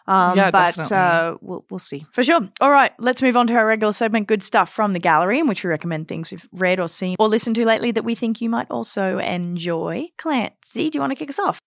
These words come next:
Speaker 2: Yes, I'm gonna re-, recommend two things. So the first thing I'm gonna recommend is that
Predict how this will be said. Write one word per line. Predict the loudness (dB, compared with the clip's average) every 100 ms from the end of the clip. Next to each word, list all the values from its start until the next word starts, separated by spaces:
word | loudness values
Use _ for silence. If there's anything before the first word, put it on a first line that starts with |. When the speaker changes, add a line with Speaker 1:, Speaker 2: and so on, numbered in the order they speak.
| _ _ -2
Speaker 2:
Yes, | 0 0 0
I'm | 0 2
gonna | 2 2
re-, | 0 -4
recommend | -4 -2 -2 -2 -2 -2
two | -2 -2
things. | -2 -4 -2 -4 0
So | 0 2
the | -2
first | 0 -2 0
thing | -2
I'm | -2
gonna | -2 -2
recommend | -4 -2 -4 -4 -4
is | -6 -2
that | -2 -2